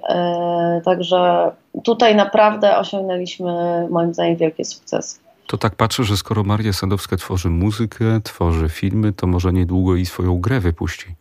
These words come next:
Speaker 1: No, to jest moje takie ukryte marzenie, zrobić grę. Na razie jeszcze sobie powoli o tym myślę, ale wiadomo, że myśl to jest pierwszy krok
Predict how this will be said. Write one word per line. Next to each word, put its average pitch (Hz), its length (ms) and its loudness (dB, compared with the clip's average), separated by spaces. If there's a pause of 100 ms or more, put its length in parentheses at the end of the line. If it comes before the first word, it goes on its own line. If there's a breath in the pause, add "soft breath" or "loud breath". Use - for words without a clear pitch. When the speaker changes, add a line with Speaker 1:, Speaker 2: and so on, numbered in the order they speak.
(680)
Speaker 1:
No, 233 360 4 (180)
to 233 120 4
jest 226 180 2
moje 208 300 2
takie 196 500 2
ukryte 185 380 0
marzenie, 170 540 0
zrobić 170 420 -4
grę. 214 380 2 (420 soft breath)
Na 196 100 0
razie 190 260 2
jeszcze 175 260 -6
sobie 180 280 -6
powoli 180 380 0
o 175 60 0
tym 160 200 -8
myślę, 196 460 2
ale 180 200 2
wiadomo, 175 380 -4
że 170 120 -8
myśl 202 380 -2
to 190 100 -4
jest 175 180 -2
pierwszy 170 320 -2
krok 175 420 -2